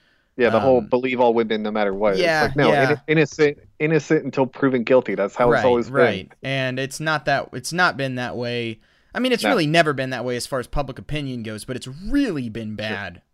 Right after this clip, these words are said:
Speaker 2: um, really
Speaker 1: Lately.
Speaker 2: since social media, and then in the past, like, five
Speaker 1: Me Too
Speaker 2: years, it's
Speaker 1: movement,
Speaker 2: really
Speaker 1: yeah.
Speaker 2: been rough. So at least, you know, at least questionable stuff is being is being looked at, so that's, that's a
Speaker 1: Yeah.
Speaker 2: good sign.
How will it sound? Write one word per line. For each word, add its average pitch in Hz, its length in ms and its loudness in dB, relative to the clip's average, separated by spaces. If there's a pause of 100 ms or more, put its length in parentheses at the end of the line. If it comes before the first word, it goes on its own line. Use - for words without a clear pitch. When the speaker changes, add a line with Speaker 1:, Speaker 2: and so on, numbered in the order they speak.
Speaker 2:
um, 104 400 -10
really 135 220 -2
Speaker 1:
Lately. 110 100 2 (180)
Speaker 2:
since - 240 -10
social 131 360 -8
media, 120 520 -8 (380)
and 110 340 -8
then 127 300 -2
in 120 80 -10
the 117 80 -8
past, 135 400 -4
like, 110 240 -8 (100)
five 120 420 -4
Speaker 1:
Me 110 120 2
Too 117 60 -6
Speaker 2:
years, 110 300 -8
it's 101 220 -4
Speaker 1:
movement, 101 220 -4
Speaker 2:
really 143 160 -4
Speaker 1:
yeah. 95 180 -2
Speaker 2:
been 95 300 -14 (500)
rough. 110 420 -10
So 117 260 -8
at 156 100 -6
least, - 420 -8
you 208 180 -10
know, 123 180 -4
at 160 120 -6
least 208 480 -10
questionable 160 460 -8
stuff 135 280 -8
is 113 120 -14
being 113 360 -12 (500)
is 110 120 -14
being 110 260 -10
looked 101 220 -16
at, 82 180 -16
so - 120 -18
that's, 95 240 -14
that's 101 160 -10
a 104 40 0
Speaker 1:
Yeah. 90 80 0
Speaker 2:
good 78 160 -18
sign. 65 280 -18